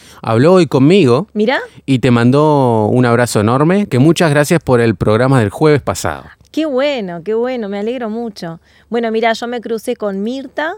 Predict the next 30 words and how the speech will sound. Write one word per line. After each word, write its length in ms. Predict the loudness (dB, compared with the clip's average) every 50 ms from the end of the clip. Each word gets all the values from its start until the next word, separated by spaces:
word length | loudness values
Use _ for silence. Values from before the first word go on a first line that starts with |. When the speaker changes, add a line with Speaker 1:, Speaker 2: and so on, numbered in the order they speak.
| -12 _
Speaker 2:
y 160 | -8 -6 -6
Mirta 480 | -4 -6 -8 -8 -10 -8 -8 -8 -6
nos 180 | -6 -8 -8 -8
descubrió 840 | -8 -10 -8 _ -8 -6 -6 -6 -6 -4 -4 -4 -2 -4 -4 -8 -8 -6
hace 720 | -6 -6 -6 -6 -10 -10 -6 -6 -6 -6 -6 -10 -12 -18 _ _ _
dos 220 | -6 -4 -4 -4 -6
meses 340 | -8 -10 -10 -10 -10 -12
más 200 | -12 -12 -12 -12 -14
o 60 | -14
menos. 360 | -12 -14 -14 -16 -18 -20 _ _ _ _
Me 80 | -6 -4
la 100 | -4 -4
crucé, 480 | -2 -4 -4 -4 -4 -2 -2 -2 -2 -4 -8 -10 _ -20 -20 _
ayer 360 | -12 -12 -2 0 0 0 0 -4
fue, 300 | -10 -12 -12 -12 -14 _ _ _
sí, 240 | -8 -6 -4 -4
ayer, 400 | -4 -6 -6 -6 -4 -4 -4 -4 -6 _ _ _ _ _
y 120 | -8 -6
me 140 | -4 -4 -4
dijo, 500 | -4 -4 -6 -10 -8 -8 -8 -8 -10 -12 _ _ _ _ -12 -12 -12 -14 _ -10
este, 520 | -10 -8 -8 -8 -8 -10 -10 -12 -14 -16 -18 -20 -20 _ _ _ _ _ _ _ _ _ _ _ _ -20
"Ya 220 | -8 -4 -2 0
me 100 | 0 0
puse 220 | 0 -2 -2 -2 -2
al 80 | -2
día 180 | -2 -2 -4 -2
con 160 | -4 -4 -2
toda 160 | -2 -2 0
la 100 | -2 -2
programación", 720 | -2 -2 -4 -4 -4 -6 -8 -8 -6 -6 -4 -4 -4 -6